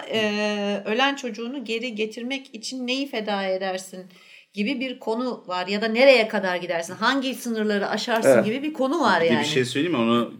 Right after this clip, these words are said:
Speaker 3: kelimenin tam manasıyla okursun da öyle yani yarım paragrafta geçmez onu. Yedi sayfa, yirmi sayfa o çalılıklardan, yani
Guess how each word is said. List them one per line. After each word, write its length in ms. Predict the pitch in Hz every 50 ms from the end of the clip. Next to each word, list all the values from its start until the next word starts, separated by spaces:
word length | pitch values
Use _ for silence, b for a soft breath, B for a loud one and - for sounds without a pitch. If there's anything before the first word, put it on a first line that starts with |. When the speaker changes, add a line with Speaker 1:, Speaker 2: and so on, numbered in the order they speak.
| - - -
Speaker 3:
kelimenin 420 | - 120 110 110 113 120 135 139 139
tam 200 | 156 147 147 143
manasıyla 800 | 135 131 131 131 127 127 123 123 - 147 143 160 170 170 - -
okursun 520 | - 113 - - 170 165 - - 123 101 92
da 120 | 92 98
öyle 140 | 92 95 110
yani 480 | 107 107 110 113 110 107 104 107 104 - - - _ _ _
yarım 240 | 113 107 107 117 117
paragrafta 520 | 123 117 117 117 107 117 117 113 - 127 117
geçmez 440 | 113 117 107 - - 143 139 113 104
onu. 160 | 98 98 95 98
Yedi 240 | 101 101 104 110 123
sayfa, 560 | 123 - 123 110 107 107 - 107 107 107 - - - b b b b b b b -
yirmi 260 | 101 107 104 113 123
sayfa 560 | 123 135 135 127 120 120 - 123 117 117 117 -
o 280 | 117 113 113 110 110
çalılıklardan, 1000 | - - - 113 113 113 113 113 - - 123 120 120 117 113 120 120 120 233 120 - - - - _ _ _ -
yani 180 | 98 95 98